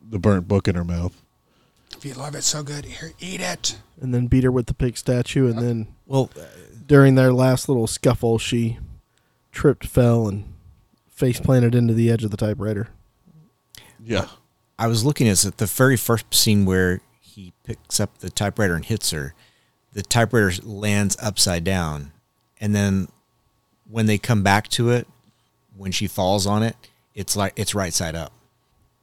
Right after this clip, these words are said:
Speaker 3: Could have got knocked around in the skirmish.
Speaker 1: Mm.
Speaker 3: But, like, you see him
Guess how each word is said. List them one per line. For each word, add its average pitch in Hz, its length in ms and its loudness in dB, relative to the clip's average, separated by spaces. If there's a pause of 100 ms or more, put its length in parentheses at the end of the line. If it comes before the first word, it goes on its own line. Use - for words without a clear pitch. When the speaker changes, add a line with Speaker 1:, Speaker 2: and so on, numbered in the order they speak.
(160)
Speaker 3:
Could 190 120 0
have 147 60 2
got 131 160 4
knocked 131 260 4
around 127 260 6
in 120 100 2
the 113 60 0
skirmish. 143 500 -4 (920)
Speaker 1:
Mm. 107 220 -20 (640)
Speaker 3:
But, 135 120 -6
like, 135 200 2
you 151 80 8
see 202 240 4
him 135 460 6